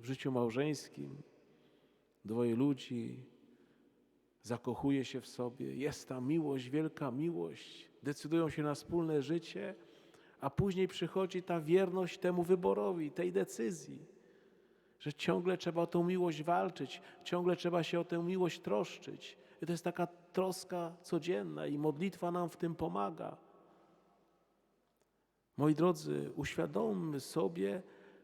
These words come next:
że naprawdę jesteśmy zdolni do takiej miłości, bo do niej uzdalnia nas sam Bóg. W tym miejscu, w jakim jesteśmy, w sanktuarium Bożego Miłosierdzia, prośmy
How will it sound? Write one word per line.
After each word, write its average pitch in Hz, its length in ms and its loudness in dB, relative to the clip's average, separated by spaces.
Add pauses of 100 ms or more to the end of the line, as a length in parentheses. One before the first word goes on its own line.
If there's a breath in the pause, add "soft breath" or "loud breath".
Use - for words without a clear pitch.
(120)
że 156 180 0
naprawdę 180 600 2
jesteśmy 190 600 4
zdolni 196 380 2
do 170 120 0
takiej 147 340 -4
miłości, 123 840 -4 (920 soft breath)
bo 143 140 6
do 175 200 6
niej 185 160 6
uzdalnia 175 540 4
nas 165 420 2
sam 175 380 0
Bóg. 123 400 -2 (1120 loud breath)
W - 100 -20
tym 123 180 4
miejscu, 151 380 4
w - 20 -4
jakim 139 260 0
jesteśmy, 131 920 -2
w - 80 -20
sanktuarium 143 720 2
Bożego 151 420 0
Miłosierdzia, 151 840 0 (540 loud breath)
prośmy 170 580 4